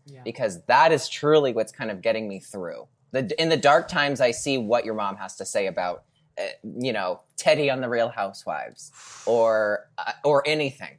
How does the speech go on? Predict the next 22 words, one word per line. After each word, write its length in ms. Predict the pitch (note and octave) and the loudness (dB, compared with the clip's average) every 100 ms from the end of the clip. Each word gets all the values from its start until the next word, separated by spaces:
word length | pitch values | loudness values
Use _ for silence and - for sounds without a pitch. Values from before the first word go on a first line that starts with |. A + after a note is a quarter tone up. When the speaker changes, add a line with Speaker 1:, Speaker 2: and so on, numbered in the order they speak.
| - | -6
Speaker 2:
you 100 | B2+ | -4
know, 200 | A#2 F2+ | -4 -2
Speaker 1:
My 120 | C3 C#3 | 0 4
mom 40 | |
Speaker 2:
truly 260 | C#3 G#3 F3+ | 6 6 6
Speaker 1:
doesn't, 160 | E3 | 6
Speaker 2:
anything. 340 | C3 - G2 G#2 | 4 2 0 2
Your 120 | C3+ | 2
Speaker 1:
my 100 | B2+ | 4
Speaker 2:
mother's 160 | D3 | 6
Speaker 1:
mom 180 | D3+ D3 | 6 6
Speaker 2:
opinion. 80 | C3+ | 4
Speaker 1:
really 180 | C3+ C3+ | 2 2
doesn't 320 | C3 B2+ C3 | 2 2 0
like 200 | A2+ B2 | -2 -4
Teddy. 380 | B2 A#2+ - - - - E3 | -6 -4 -4 -4 -2 0 -2
She 140 | - | -2
really 160 | C3 C3 | 0 2
doesn't. 260 | C3+ B2+ - - - | 2 2 -4 -14 -10
Speaker 2:
<laughs> 220 | E3+ - | -10 -4
I 120 | D3+ | -2
know. 220 | C3 C3 | 0 0